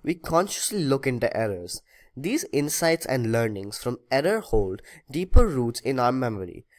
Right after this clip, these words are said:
We remember the failed experiments, the bad ideas, the costly mistakes, the misinterpretations, and all the wrong assumptions made.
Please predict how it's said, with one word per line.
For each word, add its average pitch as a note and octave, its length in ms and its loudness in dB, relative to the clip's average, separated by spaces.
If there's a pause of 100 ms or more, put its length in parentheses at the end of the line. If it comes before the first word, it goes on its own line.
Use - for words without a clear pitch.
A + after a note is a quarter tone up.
(220)
We D#3 160 -2
remember D#3+ 420 4
the B2 120 -4
failed A2+ 320 -2
experiments, G#2+ 680 -4 (260)
the - 80 -4
bad C3+ 320 4
ideas, B2 540 0 (200)
the - 80 -16
costly D#3 420 2
mistakes, C3 600 -2 (240)
the C3+ 120 -2
misinterpretations, E3+ 1200 0
and D3+ 140 0
all G#3 260 4
the D#3 140 4
wrong D#3 340 2
assumptions C3+ 560 -4
made. A#2 300 -6